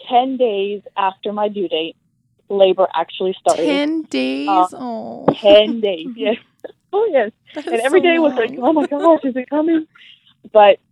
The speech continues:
Speaker 1: I had, I do believe the midwife had, like, swept my membranes twice. And during that time, I, you know, we were doing a lot of shopping 'cause it was my mom and my grandma once again.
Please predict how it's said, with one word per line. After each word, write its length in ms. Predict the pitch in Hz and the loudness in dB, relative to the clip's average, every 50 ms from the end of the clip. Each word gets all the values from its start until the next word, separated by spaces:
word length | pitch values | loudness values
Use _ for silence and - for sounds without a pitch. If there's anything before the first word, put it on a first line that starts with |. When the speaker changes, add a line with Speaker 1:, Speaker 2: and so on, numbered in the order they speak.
| _ _ _ - | _ _ _ -4
Speaker 1:
I 200 | - 196 208 208 214 - | 0 2 2 2 2 2
had, 460 | 254 240 233 233 233 226 226 226 226 - _ _ _ _ _ _ _ _ _ - 226 _ _ _ _ - | 4 4 6 6 4 2 0 -4 -10 -20 _ _ _ _ _ _ _ _ _ -18 -18 _ _ _ _ -8
I 80 | - 220 | -8 -6
do 140 | 214 269 294 | -6 -4 -4
believe 240 | 339 359 330 294 247 | -2 -2 -2 0 0
the 60 | 220 214 | -2 -2
midwife 400 | 220 208 202 202 202 196 196 - | 0 -2 -2 0 0 0 0 -2
had, 160 | 208 185 180 - | -6 -10 -6 -6
like, 160 | 185 160 - - _ - | -6 -6 -8 -12 _ -2
swept 200 | - 196 - - | -2 -2 0 0
my 120 | 208 196 | -2 -4
membranes 500 | 190 185 180 180 180 180 196 190 190 196 _ _ | -2 0 0 -2 0 0 -4 -4 -4 -8 _ _
twice. 340 | - - 175 170 190 247 - _ _ _ _ _ _ _ _ _ _ _ _ _ _ - | 0 0 2 2 2 -2 -6 _ _ _ _ _ _ _ _ _ _ _ _ _ _ -2
And 480 | 202 202 196 190 185 185 185 190 185 - _ _ _ _ - - 196 | 0 0 2 2 0 -2 -2 -4 -8 -12 _ _ _ _ -16 -8 4
during 420 | - 226 226 233 240 233 233 226 | 4 4 6 6 4 2 4 4
that 180 | 214 190 - _ - | 4 4 4 _ 0
time, 320 | - 208 202 208 202 202 - | 0 2 4 4 2 0 0
I, 200 | - 196 190 180 - - | 2 2 2 2 0 -6
you 140 | 202 190 175 | -10 -8 -8
know, 120 | 147 127 | -8 -6
we 140 | 151 202 226 | -4 -2 2
were 100 | 240 240 | 2 2
doing 240 | 208 226 202 190 175 | 4 4 2 2 2
a 40 | 170 | 4
lot 200 | 180 180 180 180 | 6 6 6 4
of 60 | 180 | 2
shopping 460 | - - 196 208 208 - - 170 175 | 0 0 0 0 0 -2 -8 -14 -12
'cause 160 | - 196 180 | -12 -12 -12
it 60 | 180 165 | -10 -10
was 100 | 170 175 | -10 -8
my 160 | 190 170 175 | -6 -8 -4
mom 260 | 190 185 180 180 180 | -2 -2 -2 -2 -2
and 80 | 170 180 | -4 -8
my 120 | 170 160 | -8 -10
grandma 360 | 175 - 196 196 185 185 165 165 | -4 0 0 0 0 -2 -4 -2
once 220 | 170 175 175 - | -2 -4 -4 -4
again. 360 | - 175 - 160 160 165 180 | -10 -6 -6 -6 -6 -8 -14